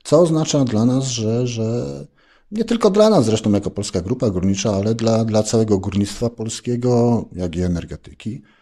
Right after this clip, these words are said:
że, że od stycznia, lutego, mm, będą potężne problemy z utrzymaniem płynności finansowej.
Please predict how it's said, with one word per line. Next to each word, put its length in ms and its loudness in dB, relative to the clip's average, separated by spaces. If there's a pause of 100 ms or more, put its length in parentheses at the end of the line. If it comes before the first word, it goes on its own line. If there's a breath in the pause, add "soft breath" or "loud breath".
(360 soft breath)
że, 340 0
że 280 -2
od 240 -8
stycznia, 440 -8
lutego, 600 -2 (180)
mm, 960 0
będą 300 0
potężne 500 0
problemy 640 0
z 180 -10
utrzymaniem 440 -2
płynności 480 -8
finansowej. 680 -2